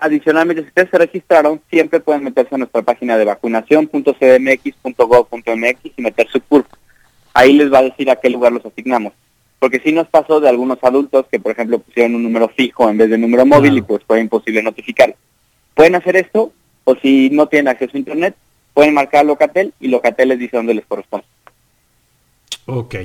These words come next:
Speaker 2: bueno, pues vamos a ver, como dices, cómo se va desarrollando. Nos dice, eh, Rodrigo Vargas, ¿las más pobladas serán las últimas?
Speaker 1: No necesariamente, porque depende más bien de cuántos cargamentos de vacunas tengamos.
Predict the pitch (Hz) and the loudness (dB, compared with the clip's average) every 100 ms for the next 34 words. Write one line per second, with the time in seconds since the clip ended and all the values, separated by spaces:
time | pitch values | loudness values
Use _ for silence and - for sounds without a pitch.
0 | - - 131 120 117 127 165 190 165 180 | -14 -6 -4 -4 -4 -6 -8 -6 -4 -4
1 | 175 160 160 180 196 180 - 175 175 175 | -4 -2 0 0 0 -2 -2 -4 -2 -2
2 | 160 160 160 160 151 139 160 190 202 202 | -4 -4 -4 -6 -8 -6 -4 -4 -6 -8
3 | - _ - 143 120 - 147 170 170 160 | -18 _ -8 -6 -6 -8 -4 -2 0 -2
4 | 147 120 131 120 135 165 165 165 170 175 | -2 -4 -4 -2 -2 -2 -2 -4 -4 -6
5 | - 139 139 143 180 180 180 170 170 170 | -6 -4 -4 -2 -6 -4 -4 -2 -2 -4
6 | 170 147 147 156 151 156 143 160 185 247 | -6 -8 -6 -6 -4 -4 -4 -4 -4 -6
7 | - - _ _ _ _ _ _ _ 170 | -10 -20 _ _ _ _ _ _ _ 0
8 | 208 233 208 202 190 185 151 120 131 143 | 2 2 4 4 4 0 -4 -4 -4 -2
9 | 143 165 170 180 180 160 156 147 160 160 | 0 0 0 2 2 2 0 0 0 0
10 | 156 - 151 143 143 135 131 117 117 120 | -2 -2 -2 -2 -2 -4 -2 0 -2 -4
11 | 120 131 120 117 104 - 117 113 - 135 | 0 0 2 0 -2 -4 -14 -10 -8 -2
12 | 135 107 | -2 -2